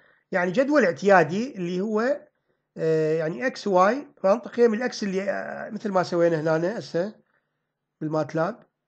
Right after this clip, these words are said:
انطي <clears throat> هاي عندي الاكس، <clears throat> العفو، هذا قيم الواي، فانطي ال، ال، ال، الاكس الجديد وهو ينطيني الماتلاب الاكس ال، ال، الواي الجديد،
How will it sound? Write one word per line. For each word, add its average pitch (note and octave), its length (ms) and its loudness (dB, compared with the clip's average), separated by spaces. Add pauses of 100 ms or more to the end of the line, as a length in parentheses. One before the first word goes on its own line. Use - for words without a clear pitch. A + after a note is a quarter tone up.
(1600)
انطي - 220 -8 (120)
<clears throat> - 100 -6
هاي A3+ 320 6
عندي G3+ 160 2
الاكس، A3+ 480 0 (600)
<clears throat> C4+ 220 12
العفو، G3+ 360 4
هذا A3+ 180 4
قيم A3 280 4
الواي، F#3 400 6 (1040)
فانطي A3+ 320 2
ال، A3 140 0
ال، G3 140 2
ال، G3 180 0
الاكس B3+ 320 0
الجديد G3 480 -2 (140)
وهو A#3 280 0
ينطيني A3 440 0
الماتلاب A3 580 0
الاكس G#3+ 340 -8
ال، D4+ 240 -6
ال، F3+ 160 0
الواي G3+ 320 2
الجديد، C#3 440 -8